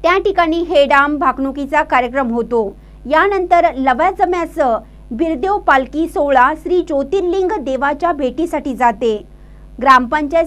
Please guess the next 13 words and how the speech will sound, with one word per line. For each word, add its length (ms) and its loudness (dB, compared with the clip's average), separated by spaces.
समोर 320 0
भंडारा 640 2
व 100 2
गुलालाच्या 580 0
मुक्त 360 -4
उधळणीत 720 0
बिरदेव 600 -2
ज्योतिर्लिंग 600 0
भेट 340 0
मोठ्या 360 -2
उत्साहाने 460 0
साजरी 320 -2
होते. 460 0